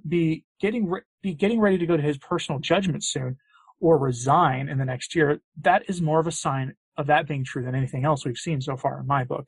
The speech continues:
though it's not enough to go on, because the Saint Gallen group met several times over the years before the death of John Paul the Second. So this could be a routine restarting the group with new members.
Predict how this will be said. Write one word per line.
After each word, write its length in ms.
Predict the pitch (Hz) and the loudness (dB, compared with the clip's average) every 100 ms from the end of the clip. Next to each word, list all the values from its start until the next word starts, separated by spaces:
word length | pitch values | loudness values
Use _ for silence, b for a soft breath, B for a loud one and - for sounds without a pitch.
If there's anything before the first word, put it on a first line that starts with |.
| 190 | -4
though 280 | 160 147 - _ | 0 0 -4 _
it's 220 | 147 - | -8 0
not 200 | 143 143 | 2 2
enough 200 | 135 127 | 0 -4
to 80 | 127 | -2
go 180 | 131 120 | -2 -2
on, 180 | 117 b b b b b _ _ | -4 b b b b b _ _
because 460 | - 190 160 135 - | 0 4 4 4 -4
the 60 | 160 | -2
Saint 220 | 208 175 | 0 2
Gallen 240 | 156 151 | 2 2
group 220 | 135 135 147 | 0 -4 -4
met 200 | 139 - | -6 -2
several 280 | 156 135 | -4 -2
times 360 | 127 - 143 131 | -6 -4 -4 -2
over 160 | 135 120 | -6 -6
the 100 | 175 | -4
years 320 | 143 147 131 | 2 4 2
before 220 | 139 143 | -4 -10
the 100 | 135 | -6
death 220 | 123 127 - | -4 -4 -6
of 80 | - | -8
John 240 | 135 123 | -8 -8
Paul 120 | - 143 | -12 -12
the 100 | 135 | -8
Second. 380 | - 135 - - b b b | -6 -6 -12 -20 b b b
So 160 | - 180 | -2 4
this 160 | 220 - | 4 4
could 120 | 180 | 2
be 80 | 165 | 4
a 40 | |
routine 340 | 143 139 156 | 2 -2 -4
restarting 500 | 131 127 - 151 135 | -4 -4 0 2 2
the 80 | 127 | -2
group 260 | 139 143 120 | 0 -2 -2
with 160 | - 214 _ | -6 -8 _
new 160 | 139 127 | -6 -4
members. 440 | 135 127 180 - | -2 -4 -6 -12